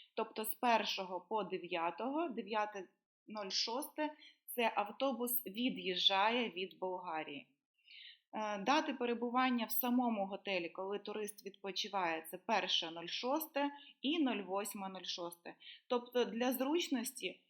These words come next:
для правильного розуміння у вас є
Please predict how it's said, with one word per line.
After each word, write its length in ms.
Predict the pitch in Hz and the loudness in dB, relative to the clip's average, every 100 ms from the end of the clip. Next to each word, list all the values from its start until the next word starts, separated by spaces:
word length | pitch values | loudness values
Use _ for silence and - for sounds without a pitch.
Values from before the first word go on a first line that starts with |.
| _ - | _ -12
для 640 | 175 233 247 220 208 202 - | -4 0 4 6 4 0 -2
правильного 640 | 240 226 202 190 190 196 | 2 4 2 -2 -4 -4
розуміння 800 | 196 202 226 247 294 330 277 226 - | -6 -6 0 4 6 6 4 2 0
у 80 | |
вас 320 | 214 240 247 - | 0 0 0 -2
є 220 | 226 | -4